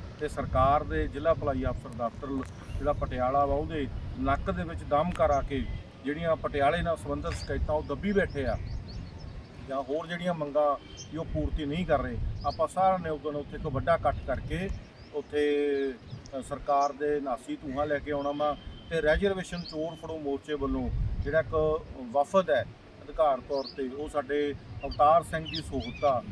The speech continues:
ਜੋ ਰਿਜ਼ਰਵੇਸ਼ਨ ਚੋਰ ਫੜੋ ਮੋਰਚੇ ਦੇ ਸਪੋਕਸਮੈਨ ਵੀ ਨੇ, ਬੁਲਾਰੇ ਨੇ, ਤੇ ਐਸ ਸੀ ਬੀ ਸੀ ਮਹਾਪੰਚਾਇਤ ਦੇ ਸਾਡੇ ਸੀਨੀਅਰ ਆਗੂ ਸਾਹਿਬਾਨ ਨੇ,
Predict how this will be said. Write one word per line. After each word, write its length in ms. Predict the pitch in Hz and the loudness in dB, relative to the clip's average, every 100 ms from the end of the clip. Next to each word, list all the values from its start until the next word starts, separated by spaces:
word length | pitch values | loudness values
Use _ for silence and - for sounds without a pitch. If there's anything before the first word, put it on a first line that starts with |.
| - - - | -6 -4 -2
ਜੋ 160 | 143 151 | -2 0
ਰਿਜ਼ਰਵੇਸ਼ਨ 540 | 139 139 147 151 156 | -2 -2 -2 -2 -2
ਚੋਰ 300 | 147 139 151 | -2 -2 -2
ਫੜੋ 220 | - 143 | -2 -4
ਮੋਰਚੇ 380 | 143 127 123 135 | -2 -4 -4 -6
ਦੇ 120 | 139 | -6
ਸਪੋਕਸਮੈਨ 600 | 135 - 139 - 151 143 143 | -6 -6 -10 -6 -4 -2 -2
ਵੀ 220 | 139 135 | -4 -4
ਨੇ, 200 | 131 120 - - - - | -6 -8 -10 -16 -14 -6
ਬੁਲਾਰੇ 360 | 120 117 139 160 | 0 0 0 0
ਨੇ, 220 | 156 135 - - - - - | 0 0 -4 -12 -18 -14 -6
ਤੇ 280 | 135 135 | -2 -2
ਐਸ 100 | 139 | -2
ਸੀ 160 | 139 156 | -4 -8
ਬੀ 80 | 147 | -8
ਸੀ 160 | - | -6
ਮਹਾਪੰਚਾਇਤ 680 | 143 131 139 139 135 139 127 | -4 -2 -2 -4 -4 -2 -2
ਦੇ 120 | 131 | 0
ਸਾਡੇ 280 | 135 127 127 | 0 -2 -2
ਸੀਨੀਅਰ 340 | 120 147 151 | -4 -4 -2
ਆਗੂ 240 | 139 123 135 | -2 -2 -4
ਸਾਹਿਬਾਨ 400 | 139 131 131 127 | -4 -2 0 0
ਨੇ, 160 | 120 | -2